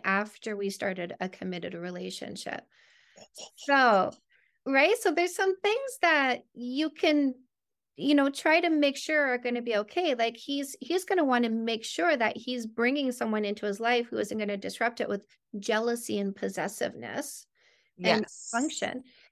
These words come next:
Speaker 1: And, and that's something that he can see in the benefit of using the no kissing for three months dating rule,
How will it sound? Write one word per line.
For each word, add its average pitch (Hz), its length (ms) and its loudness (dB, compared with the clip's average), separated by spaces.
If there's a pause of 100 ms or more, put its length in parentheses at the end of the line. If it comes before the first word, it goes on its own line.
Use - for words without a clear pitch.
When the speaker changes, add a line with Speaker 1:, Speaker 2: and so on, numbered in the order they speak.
Speaker 1:
And, 269 380 4
and 262 220 4
that's 359 220 2
something 311 400 0
that 240 160 2
he 254 200 -6
can 247 240 2
see 285 320 -2
in 262 80 2
the 233 80 0
benefit 285 540 -2
of 220 80 -2
using 233 260 -4
the 220 80 -2
no 233 140 -2
kissing 247 360 0
for 220 120 -4
three 202 180 -4
months 202 220 0
dating 254 300 0
rule, 196 260 2